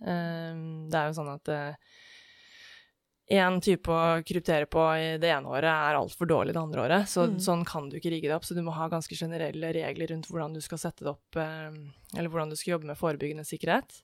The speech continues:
Speaker 1: Og da må jo vi inn for å forstå hva det innebærer, eh, og da jobber jo vi ganske tett sammen med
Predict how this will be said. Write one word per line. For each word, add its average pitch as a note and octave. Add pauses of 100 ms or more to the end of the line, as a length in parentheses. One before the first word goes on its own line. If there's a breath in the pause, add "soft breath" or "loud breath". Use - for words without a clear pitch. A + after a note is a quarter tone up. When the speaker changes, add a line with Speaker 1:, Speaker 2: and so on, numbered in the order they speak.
(840 soft breath)
Speaker 1:
Og G3
da A#3+
må A3
jo G#3+
vi F3+
inn D3+
for -
å E3
forstå D#3+
hva E3+
det D#3+
innebærer, D#3+ (120)
eh, E3+
og E3+
da E3+
jobber E3+
jo E3
vi E3
ganske D#3+
tett -
sammen D#3+
med D3+